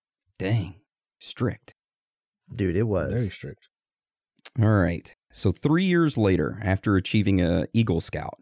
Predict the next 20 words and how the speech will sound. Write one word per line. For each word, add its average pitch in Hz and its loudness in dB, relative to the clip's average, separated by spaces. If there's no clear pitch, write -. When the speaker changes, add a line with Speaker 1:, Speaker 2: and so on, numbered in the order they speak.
Speaker 1:
in 85 2
nineteen 117 2
twenty-seven, 98 0
Ron's 92 2
father 123 0
was 85 0
stationed 90 0
at 90 -6
Guam. 95 0
However, 107 2
Ron 98 2
instead 92 0
decided 87 0
to 82 0
live 85 0
with 76 -2
his 82 -2
grandparents 87 0
in 82 2
Montana. 76 -2